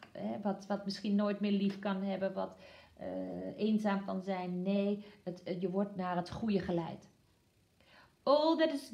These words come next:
good will come to me. En soms moet jij er naartoe, hè? Want daar krijg je dan ingegeven. En dan moet je misschien actie op ondernemen. I will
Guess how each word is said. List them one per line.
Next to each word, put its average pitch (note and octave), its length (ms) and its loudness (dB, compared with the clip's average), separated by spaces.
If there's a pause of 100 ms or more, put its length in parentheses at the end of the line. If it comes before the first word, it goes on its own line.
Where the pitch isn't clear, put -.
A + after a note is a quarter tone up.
(140)
good G3+ 440 4
will G3+ 260 0
come A3+ 340 0
to - 180 -4
me. F#3+ 320 4 (240)
En G3 200 0
soms - 640 -2
moet G#3+ 180 -2
jij A3+ 240 6
er G3+ 100 4
naartoe, F3+ 480 2
hè? C4 120 2 (360)
Want F3+ 200 -8 (140)
daar F3+ 120 -4
krijg F#3+ 280 -2
je G3+ 80 0
dan G#3+ 220 2
ingegeven. F3 800 -2 (260)
En E3+ 100 -10
dan F3+ 120 -6
moet F#3+ 100 -4
je F#3+ 60 -2
misschien G#3+ 540 -2 (1300)
actie G#3 280 0
op E3+ 120 0
ondernemen. E3 540 0 (1160)
I B3+ 40 6
will C4+ 280 2